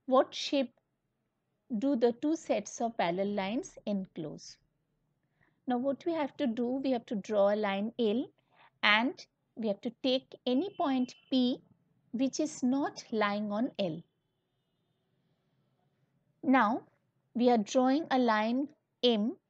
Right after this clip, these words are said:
which is parallel to L through P. We know how to draw it. We are taking any point Q on it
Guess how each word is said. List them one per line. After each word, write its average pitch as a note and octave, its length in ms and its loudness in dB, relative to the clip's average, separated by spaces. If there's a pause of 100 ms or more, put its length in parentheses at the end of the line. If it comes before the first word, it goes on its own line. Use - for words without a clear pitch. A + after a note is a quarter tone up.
which A#3 280 0
is - 160 -6
parallel B3 520 2
to - 220 -6
L A#3 280 0
through G#3+ 400 -4
P. F3+ 240 -4 (240)
We A#3+ 140 0
know B3+ 260 2
how A3 220 0
to - 120 -10
draw E3+ 220 0
it. D#3+ 280 -4 (240)
We A3 100 0
are G#3 120 -2
taking B3 460 -2
any A#3 220 0
point A3+ 420 -2 (160)
Q D4 240 4
on C#4 180 2
it - 240 -8